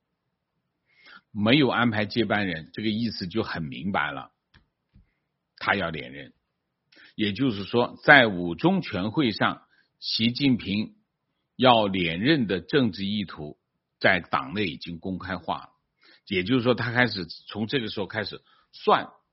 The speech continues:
他开始起跑，追求连任起跑。五中全会结束之后，中共中央就召开了全面依法治国的工作会议。所以基本上你可以理解，这一次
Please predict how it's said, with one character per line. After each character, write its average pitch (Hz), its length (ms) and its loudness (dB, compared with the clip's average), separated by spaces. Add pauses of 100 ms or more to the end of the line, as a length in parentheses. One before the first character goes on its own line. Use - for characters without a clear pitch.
(120)
他 110 160 -4
开 113 160 -4
始 95 140 -8
起 - 220 -8
跑， - 320 -12 (1120)
追 117 160 0
求 98 140 -4
连 85 200 -4
任 92 180 -2
起 - 140 -8
跑。 - 280 -14 (1600)
五 110 180 0
中 175 180 4
全 156 220 4
会 156 120 4
结 120 220 6
束 139 160 0
之 139 180 0
后， 143 360 0 (220)
中 110 180 0
共 104 180 0
中 104 140 -2
央 98 160 2
就 92 140 -2
召 92 200 0
开 95 220 0
了 80 200 -6 (300)
全 85 400 -4
面 117 300 4
依 120 100 0
法 76 240 -2
治 107 180 -6
国 85 220 -6
的 85 80 -10
工 87 180 -8
作 82 120 -10
会 80 180 -10
议。 69 160 -18 (680)
所 143 140 4
以 127 40 4
基 202 180 0
本 147 120 0
上 101 200 0
你 87 60 -4
可 104 120 -2
以 101 40 2
理 95 220 -2
解， 90 280 -8 (1700)
这 214 140 4
一 160 120 4
次 117 480 -4